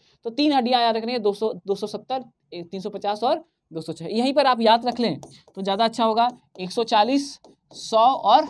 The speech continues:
बहत्तर, ये हृदय, हृदय, हृदय की धड़कन है, ठीक है, एक सौ चालीस, सौ और बहत्तर। तो हड्डियाँ भी हो गई और आपका धड़कन भी हो गया। तो थोड़ा अच्छे से याद रखेगा, एक ही जगह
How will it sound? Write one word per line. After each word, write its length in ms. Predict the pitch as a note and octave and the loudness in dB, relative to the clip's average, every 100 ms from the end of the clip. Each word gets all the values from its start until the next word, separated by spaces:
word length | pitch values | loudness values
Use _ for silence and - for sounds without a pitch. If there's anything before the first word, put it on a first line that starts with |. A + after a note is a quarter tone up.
| F3 | -4
बहत्तर, 380 | E3+ F3 E3+ F#3+ | -4 -4 -4 -4
ये 80 | |
हृदय, 260 | A3+ G3 G3+ | -2 -4 -4
हृदय, 240 | F#3+ G#3 | -4 -4
हृदय 300 | G3 G3 G#3 | -4 -2 -2
की 140 | G#3+ C#4 D4 _ _ | -2 -4 -8 _ _
धड़कन 320 | F#3 F#3 F3 | -6 -2 -2
है, 80 | D3+ C#3 - _ - | -4 -12 -20 _ -8
ठीक 100 | A3+ | -4
है, 60 | |
एक 80 | A3+ | -2
सौ 100 | A3+ | -2
चालीस, 400 | A3 G3+ C#4 C#4+ - _ | 0 2 2 0 -10 _
सौ 180 | - G3+ | -2 4
और 320 | A#3 B3+ - E3+ | 6 6 4 -6
बहत्तर। 440 | E3 D#3 - C3 - _ - | -8 -8 -10 -16 -16 _ -8
तो 60 | |
हड्डियाँ 380 | A3+ G#3+ G3 C4+ | 0 0 2 0
भी 80 | C4 | 2
हो 100 | B3+ | 2
गई 120 | D4+ | 2
और 140 | D4 | 2
आपका 200 | A3+ G3 | 2 -2
धड़कन 340 | C4 F#3+ F3 F3 | -2 -4 -4 -6
भी 60 | |
हो 80 | D#3 | -6
गया। 120 | D3+ | -4
तो 120 | G3 A3+ | -6 -4
थोड़ा 160 | G3 | -4
अच्छे 300 | E3+ E3 G3 | -4 -6 -8
से 100 | A3+ | -2
याद 180 | G#3 F3 | 0 0
रखेगा, 120 | F#3+ | -2
एक 140 | G#3+ F3+ | -4 -4
ही 60 | |
जगह 260 | F#3 G#3 | -2 -2